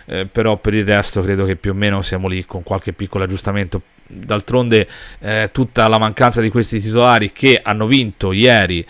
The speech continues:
due a uno contro l'Uzbekistan e che quindi andranno a giocarsi la finale della,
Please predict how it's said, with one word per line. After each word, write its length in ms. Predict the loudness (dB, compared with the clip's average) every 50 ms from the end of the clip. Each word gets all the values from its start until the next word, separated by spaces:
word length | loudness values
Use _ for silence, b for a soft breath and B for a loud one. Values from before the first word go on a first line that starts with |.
| B B B B
due 240 | -4 2 4 4
a 40 | 6
uno 180 | 6 4 2 0
contro 280 | -2 -4 -4 -2 0
l'Uzbekistan 640 | 0 0 0 2 2 2 2 2 0 -6 -8 -6 -6 -4
e 40 |
che 80 | -4 -4
quindi 220 | -4 -4 -2 -4
andranno 300 | -2 0 0 0 0 0
a 40 | -2
giocarsi 400 | -4 -2 0 0 0 0 -2 -4
la 80 | -6 -4
finale 400 | -4 -2 0 0 0 0 0 -2
della, 360 | -2 -4 -4 -2 -2 -4 -4